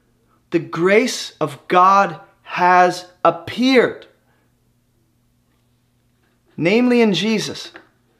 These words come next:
"bringing salvation." That's the point they love. And I agree. That's what makes our faith so unique and our,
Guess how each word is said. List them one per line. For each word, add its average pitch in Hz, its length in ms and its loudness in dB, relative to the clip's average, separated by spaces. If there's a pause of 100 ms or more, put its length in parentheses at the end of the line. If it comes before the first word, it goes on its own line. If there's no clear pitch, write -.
(680)
"bringing 302 500 4
salvation." 302 960 0 (160)
That's 226 260 0
the 302 140 0
point 277 340 0
they 254 140 4
love. 285 500 4 (160)
And 226 120 0
I 277 160 4
agree. 277 640 2 (480)
That's 208 120 -12
what 285 100 0
makes 254 320 2
our 254 140 2
faith 262 300 0
so - 180 2
unique 240 460 0
and 196 100 0
our, 208 180 0